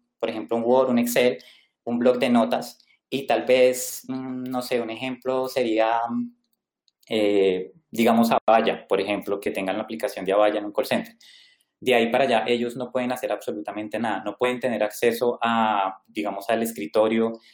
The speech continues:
no pueden tener acceso a modificación de los parámetros de red. Es decir, uno hace un control completo para que la persona trabaje con específicamente lo que necesita.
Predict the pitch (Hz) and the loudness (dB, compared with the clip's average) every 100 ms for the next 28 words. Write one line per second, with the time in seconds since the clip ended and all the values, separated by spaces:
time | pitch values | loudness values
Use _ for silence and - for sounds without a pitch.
0 | _ - 113 123 120 117 127 107 104 - | _ -6 -2 0 0 0 0 0 -4 -2
1 | 113 110 113 113 110 110 104 107 - 101 | -4 0 2 4 4 0 -4 -8 -10 -8
2 | - 101 98 104 117 - 104 95 95 107 | -4 -6 -2 -2 0 0 -2 -2 -4 -2
3 | 104 98 107 107 104 - _ _ _ 113 | 0 2 2 2 0 -8 _ _ _ -2
4 | 123 143 127 147 147 151 143 143 156 151 | 0 -2 -2 -2 0 0 -2 -2 -2 -2
5 | 151 147 147 143 147 143 151 147 131 139 | -4 0 0 0 -4 -4 0 2 2 -2
6 | 156 _ _ 131 127 117 113 147 151 - | -4 _ _ 2 4 2 0 0 0 0
7 | 127 117 113 107 - 120 104 104 127 120 | 0 0 -2 -4 2 2 2 -2 -6 -4
8 | 117 - 113 120 131 135 117 113 - - | -6 -6 -12 -12 -10 -8 -6 -6 -6 -6
9 | 113 113 - - - | -4 -6 -10 -16 -20